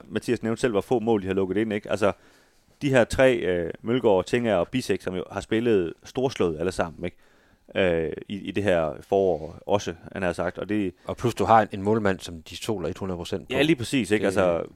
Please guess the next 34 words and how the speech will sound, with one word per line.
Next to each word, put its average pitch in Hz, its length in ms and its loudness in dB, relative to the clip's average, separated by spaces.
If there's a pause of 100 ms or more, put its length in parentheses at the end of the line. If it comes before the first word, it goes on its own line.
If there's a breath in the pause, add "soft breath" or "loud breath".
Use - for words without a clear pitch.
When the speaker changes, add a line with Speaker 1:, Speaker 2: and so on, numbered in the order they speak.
Speaker 1:
han, 117 260 -2
han, 110 120 -2
han 113 120 -8
gør 120 140 4
det 101 100 4
også, 104 260 0
øh, 82 280 -2
rigtig, 113 160 -4
rigtig 104 220 -4
fint, 107 200 -4
Jesper 90 200 -8
Hansen, 92 260 -4
ikke? 92 120 -8
Så 104 60 -4
det, 110 180 0 (760 soft breath)
det, 123 200 0
det 131 80 0
er 120 40 0
virkelig 123 340 0
bare 104 180 2
en 110 60 0
stamme, 107 380 -2
og, - 120 0
og 107 100 -2
det 120 80 -2
gør 147 120 2
jo 160 60 6
bare 117 180 2
noget 123 160 2
på 113 100 4
et 101 60 0
fodboldhold, 107 480 2
når 101 100 2
du, 101 180 0